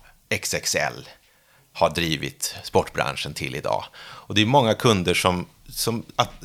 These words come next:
det är lätt att ta till sig X X L-marknadsföring och koncept när man går in i butiken. Det är ganska logiskt, man styrs fram till,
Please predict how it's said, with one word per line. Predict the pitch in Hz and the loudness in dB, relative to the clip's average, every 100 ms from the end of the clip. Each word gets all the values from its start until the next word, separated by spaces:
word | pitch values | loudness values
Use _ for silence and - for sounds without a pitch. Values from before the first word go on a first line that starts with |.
| - | -2
det | |
är | 127 | 2
lätt | 117 135 143 | 4 2 0
att | |
ta | 151 | -4
till | 139 127 - | -2 -2 0
sig | - | 0
X | 135 - | 0 0
X | 101 - | -2 4
L-marknadsföring | 110 82 73 - - - 87 82 85 - 85 85 85 85 | 4 4 0 -8 -16 2 2 2 0 4 6 6 4 0
och | 78 | -2
koncept | 95 90 87 - - | 0 2 2 -2 -4
när | |
man | 82 | -4
går | 82 | -2
in | 85 | -4
i | 82 | -4
butiken. | 82 85 80 90 | -2 0 0 0
Det | 101 | 0
är | |
ganska | 123 113 | 0 0
logiskt, | 101 107 123 120 113 | 2 2 2 2 0
man | 95 101 | 0 0
styrs | - 117 - | 0 0 2
fram | 95 98 | 2 0
till, | 95 90 | -2 -4